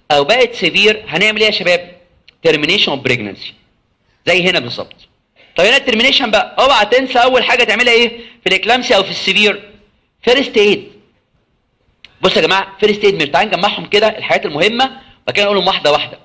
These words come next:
فيرست ايد، لو جالك واحده عندها كونفالجن تعملها فيرست ايد، هقول لك حالا دلوقتي ازاي. انت هنا في مشكلتين عندك، مشكله الضغط ومشكله الكونفالجن. لازم ادي انتي هايبرتنسيف،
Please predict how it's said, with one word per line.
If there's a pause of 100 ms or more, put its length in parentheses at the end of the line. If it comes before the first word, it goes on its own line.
(420)
فيرست
ايد،
لو
جالك
واحده
عندها
كونفالجن
تعملها
فيرست
ايد،
هقول
لك
حالا
دلوقتي
ازاي. (480)
انت
هنا
في
مشكلتين
عندك، (760)
مشكله
الضغط (380)
ومشكله
الكونفالجن. (560)
لازم
ادي
انتي
هايبرتنسيف،